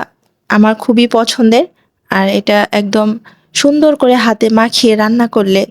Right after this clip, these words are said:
খেতেও অসম্ভব মজা হয়। আর এখন হচ্ছে আমি আর একটু তেল দিয়ে দিচ্ছি, কারণ প্রথম সামান্য একটু তেল দিয়েছিলাম, দেখতেই পারলেন। আর এখন হচ্ছে উপর দিয়ে কয়েকটা কাঁচামরিচ দিয়ে দিলাম, দিয়ে এখন হচ্ছে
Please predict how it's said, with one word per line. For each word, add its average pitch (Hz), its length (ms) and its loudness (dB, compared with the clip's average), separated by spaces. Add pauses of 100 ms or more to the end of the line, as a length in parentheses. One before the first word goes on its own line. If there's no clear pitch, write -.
(140)
খেতেও 214 500 0
অসম্ভব 208 720 0
মজা 190 220 -2
হয়। 196 200 -6 (960)
আর 269 220 -2
এখন 277 320 -2
হচ্ছে 262 300 -2
আমি 226 180 2
আর 220 160 0
একটু - 500 -4 (160)
তেল 240 240 0
দিয়ে 214 160 0
দিচ্ছি, 208 340 0
কারণ 214 360 0
প্রথম 220 340 0 (340)
সামান্য 269 400 0
একটু 240 160 -2
তেল 214 220 0
দিয়েছিলাম, 220 400 0 (360)
দেখতেই 214 300 0
পারলেন। 208 340 0 (160)
আর 202 160 0
এখন 220 300 0
হচ্ছে 202 260 0 (200)
উপর 208 220 -2
দিয়ে 202 200 0
কয়েকটা 202 360 -2 (100)
কাঁচামরিচ 214 560 2
দিয়ে 185 160 2
দিলাম, 185 240 -4 (720)
দিয়ে 247 400 2
এখন 220 360 2
হচ্ছে 220 300 0